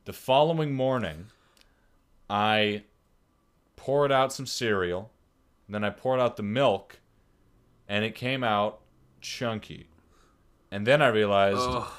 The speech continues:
Speaker 1: that didn't expire within the last eight hours, so
Speaker 2: You had
Speaker 1: I'd
Speaker 2: drinking
Speaker 1: drinking
Speaker 2: some
Speaker 1: some
Speaker 2: expired
Speaker 1: expired
Speaker 2: milk.
Speaker 1: milk. Yeah. Have, how about you, bud? You ever had expired milk?
Speaker 2: Uh,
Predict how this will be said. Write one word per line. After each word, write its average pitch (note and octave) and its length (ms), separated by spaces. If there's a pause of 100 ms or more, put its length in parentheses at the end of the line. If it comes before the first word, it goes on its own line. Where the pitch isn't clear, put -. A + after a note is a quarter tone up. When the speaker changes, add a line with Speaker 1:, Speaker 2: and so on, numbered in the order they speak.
(840)
Speaker 1:
that C3+ 220
didn't A2 240
expire F2 640
within F2 280
the E2+ 100
last E2 420 (160)
eight D#2 200
hours, E2 580 (520)
so D#2+ 720 (1800)
Speaker 2:
You F#2+ 120
had E2+ 80
Speaker 1:
I'd E2 100
Speaker 2:
drinking G2+ 260
Speaker 1:
drinking G#2+ 300
Speaker 2:
some G#2 80
Speaker 1:
some F2 160
Speaker 2:
expired F2+ 640
Speaker 1:
expired G2+ 60
Speaker 2:
milk. F#2+ 120
Speaker 1:
milk. G2+ 260 (420)
Yeah. F#2 320 (160)
Have, G2+ 80
how C3 140
about D3 200
you, D#3 80
bud? A2 260
You A#2+ 60
ever B2 140
had A#2+ 80
expired A#2+ 340
milk? A2 220
Speaker 2:
Uh, B2 40